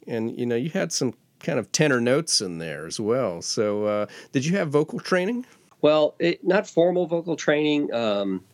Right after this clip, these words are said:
Speaker 2: you know, I grew up in a musician's home, and I was, you know, classically trained. I was around jazz people all the time.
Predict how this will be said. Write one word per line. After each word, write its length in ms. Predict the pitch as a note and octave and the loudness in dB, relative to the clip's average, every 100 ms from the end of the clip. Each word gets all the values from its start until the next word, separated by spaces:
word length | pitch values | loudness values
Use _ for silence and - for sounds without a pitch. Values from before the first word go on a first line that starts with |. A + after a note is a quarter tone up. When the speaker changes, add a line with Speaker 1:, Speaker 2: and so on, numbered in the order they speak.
| - | -2
Speaker 2:
you 140 | G3 | 4
know, 240 | F3 C3 B2 | 4 4 0
I 160 | D3 E3 | 0 -2
grew 360 | C3 C3+ C3+ | 0 2 4
up 300 | B2 A#2 - _ - _ - | 4 2 -4 _ -20 _ -12
in 220 | - A#2+ G#2+ | -4 -2 0
a 180 | F#2+ F#2 | -2 -4
musician's 600 | A#2+ A#2 G2 B2 - G#2+ | -4 -4 0 0 0 -2
home, 400 | - A2 A2 G#2 | -2 0 2 2
and 300 | G#2 F#2+ F#2 F#2+ | 0 -2 -6 -8
I 140 | - G#2+ | -6 -6
was, 260 | A2 - - - - | -6 -8 -10 -18 -8
you 120 | A#2 | -4
know, 160 | G2 - | -4 -4
classically 560 | - A#2+ A#2+ - A#2 | -2 2 2 2 -2
trained. 360 | A2 A#2 A2 G#2+ | 0 2 2 2
I 80 | G2 | 0
was 140 | F#2 | -2
around 280 | F#2+ F#2 F2+ | -2 -2 -2
jazz 300 | A2+ A#2 A#2 | 0 0 0
people 240 | A2 A#2 A2+ | -2 0 2
all 100 | G#2+ | 0
the 60 | G2 | 0
time. 300 | G#2 G2+ | -2 -2